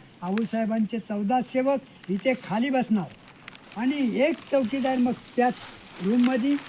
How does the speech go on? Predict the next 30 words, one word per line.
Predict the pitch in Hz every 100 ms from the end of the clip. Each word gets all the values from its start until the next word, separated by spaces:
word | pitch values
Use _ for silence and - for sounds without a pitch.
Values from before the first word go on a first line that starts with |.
| -
एक | 247 262
चौकीदार | - 226 214 233 220 196 -
त्या | 220
रूममध्ये. | 233 226 208 180 135 120 - - 196
मग | 269 233
आऊसाहेब | 180 220 269 - 226 220
इथून | 185 226 262
त्यांचा | 240 202 202 170 233 202 196 254 - - -
न्याय | 170 214 247
निवाडा | 233 214 226 220 233
सगळ्यांना | - 175 180 214 226 208 214 247 269 -
इथे | 151 151 226
करून | 190 196 226
सांगणार. | 175 151 131 - - - - -
तर | 196
या | 202 202
साडेनऊ | - 196 226 226 233
एकरमध्ये | 233 226 240 233 226 220
चौदा | 240 - 202 185 226
बुरुज | 190 156 226 254
आहेत, | 226 185 131 - - - - - - -
चौदा | 196 208 247 240
सेवक, | - 220 254 294 294 - - - -
तर | 262
चौदा | 202 - 202 214 269
बुरुज. | 240 214 233 190 - - -
ह्यांना | 185 254
हे | 294 240
कशासाठी | - 262 - 277 262 226
बुरुज? | 262 214 202